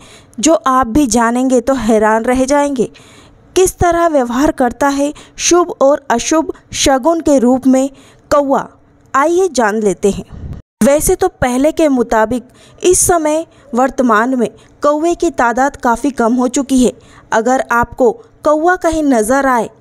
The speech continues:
और उसे आप इस अवस्था में देख लें तो आप समझ जाइए कि आपको क्या संकेत मिलने वाला है। अगर घर की छत पर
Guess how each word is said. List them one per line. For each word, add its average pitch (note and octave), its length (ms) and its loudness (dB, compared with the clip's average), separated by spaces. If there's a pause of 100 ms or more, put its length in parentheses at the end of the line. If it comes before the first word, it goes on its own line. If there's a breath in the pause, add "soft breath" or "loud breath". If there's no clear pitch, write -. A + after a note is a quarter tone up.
और D#4+ 200 2 (160)
उसे C#4+ 400 -2 (320 loud breath)
आप C#4+ 240 -2
इस F4+ 260 0
अवस्था A#3+ 420 -2
में D4 200 0
देख A#3 260 0
लें B3+ 200 -2 (640 soft breath)
तो E4+ 80 2 (140)
आप C#4 300 0
समझ D4 320 2
जाइए C#4+ 320 0
कि D#4+ 100 0
आपको C#4+ 320 0
क्या C4 240 -2
संकेत C4 420 -2
मिलने D4 320 0
वाला D4+ 240 2
है। B3 160 -4 (440 loud breath)
अगर B3+ 240 0
घर A#3 260 0
की F4+ 160 2
छत - 340 -2
पर C4 180 0